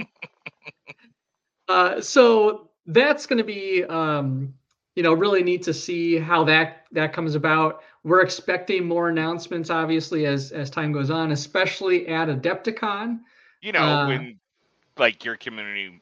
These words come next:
Speaker 2: manager posts a Spartan helmet, it says, "See
Speaker 1: Yeah.
Speaker 2: you at Adepticon."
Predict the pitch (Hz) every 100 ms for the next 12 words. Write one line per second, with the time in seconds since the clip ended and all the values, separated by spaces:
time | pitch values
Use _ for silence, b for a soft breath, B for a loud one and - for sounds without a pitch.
0 | _ 104 104 104 98 98 - 107 101 -
1 | 101 92 80 _ _ _ _ - - 120
2 | 113 110 98 101 110 139 170 _ _ _
3 | _ _ _ _ _ 127 127 143 139 202
4 | 170 143 139 127 _ 127 123 143 156 175
5 | 175